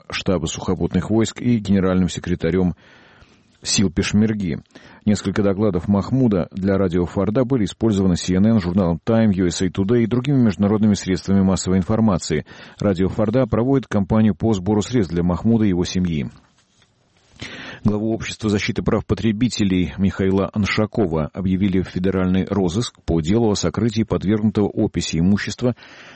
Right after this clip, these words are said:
на сумму около полутора тысяч рублей. Об этом он сам сообщил в Фейсбуке. Дело о сокрытии имущества в отношении Аншакова было возбуждено в июле две тысячи пятнадцатого года, после того, как О З П П рекомендовал российским туристам, направляющимся в Крым,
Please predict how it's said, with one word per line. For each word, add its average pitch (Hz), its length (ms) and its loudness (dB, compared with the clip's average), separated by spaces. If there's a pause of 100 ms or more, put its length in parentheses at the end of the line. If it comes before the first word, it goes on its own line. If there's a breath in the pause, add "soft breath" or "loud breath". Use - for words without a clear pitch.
(100)
на 110 80 2
сумму 156 320 0
около 127 180 2
полутора 120 420 0
тысяч 107 360 -4
рублей. 101 420 2
Об 82 120 -2
этом 104 220 2
он 98 200 0
сам 113 320 0
сообщил 101 460 -2
в - 80 -10
Фейсбуке. 95 600 -2
Дело 98 320 0
о 95 100 -2
сокрытии 87 500 -2
имущества 107 360 2
в 87 60 -2
отношении 98 400 2
Аншакова 95 440 0
было 120 200 0
возбуждено 104 640 2 (480 loud breath)
в 104 120 2
июле 117 200 2
две 107 140 0
тысячи 101 240 -2
пятнадцатого 120 640 0
года, 123 340 0
после 82 280 -6
того, 98 320 0
как 98 260 -4
О 104 140 0
З 87 200 0
П 90 200 -2
П 123 340 2
рекомендовал 98 720 0
российским 107 480 -2
туристам, 104 400 0
направляющимся 92 800 0
в - 80 -4
Крым, 139 300 0